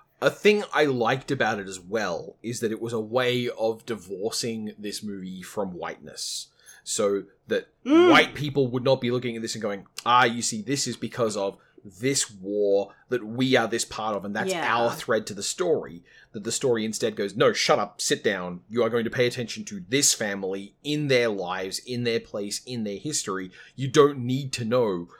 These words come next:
Speaker 1: the, the oil robber bar-, baron bullshit happening over there. That's why it's like this.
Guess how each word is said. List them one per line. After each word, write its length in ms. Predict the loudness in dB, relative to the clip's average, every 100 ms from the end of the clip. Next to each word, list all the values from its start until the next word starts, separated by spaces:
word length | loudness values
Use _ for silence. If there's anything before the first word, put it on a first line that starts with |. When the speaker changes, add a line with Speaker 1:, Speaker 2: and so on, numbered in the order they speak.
| -20 -4
Speaker 1:
the, 340 | 2 4 2 -4 _
the 240 | -4 -4 -2
oil 380 | 2 6 6 4
robber 260 | 2 2 2
bar-, 300 | 2 0 -2
baron 380 | -4 -2 -4 -2
bullshit 400 | -2 0 -4 -4
happening 340 | -6 -6 -4
over 180 | -4 -4
there. 200 | -4 -4
That's 180 | -4 -10
why 300 | -8 2 4
it's 200 | 4 2
like 220 | -6 -6
this. 260 | -8 -6 -8